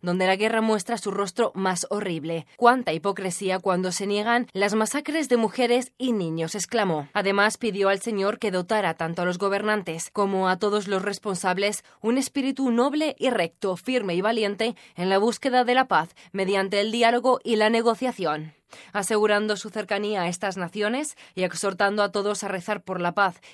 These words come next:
y por nuestros hermanos afectados, el Papa aseguró que los cristianos creemos y sabemos que la paz es posible porque Cristo ha resucitado.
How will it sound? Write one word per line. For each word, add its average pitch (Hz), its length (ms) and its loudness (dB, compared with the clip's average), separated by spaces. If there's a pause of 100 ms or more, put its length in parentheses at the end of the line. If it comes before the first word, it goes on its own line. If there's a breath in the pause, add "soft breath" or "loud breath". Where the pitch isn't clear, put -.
y 190 100 -10
por 180 200 0
nuestros 185 380 -2
hermanos 208 380 -2
afectados, 180 720 -2
el 202 220 0
Papa 185 320 4
aseguró 196 460 0
que 208 140 0
los 180 140 -6
cristianos 185 560 -2
creemos 208 560 0
y 240 60 -2
sabemos 202 560 0 (240 loud breath)
que 220 120 2
la 190 200 2
paz 220 380 2
es 208 280 0
posible 180 640 -2
porque 202 320 0
Cristo 277 480 -2
ha 202 140 2
resucitado. 175 760 -6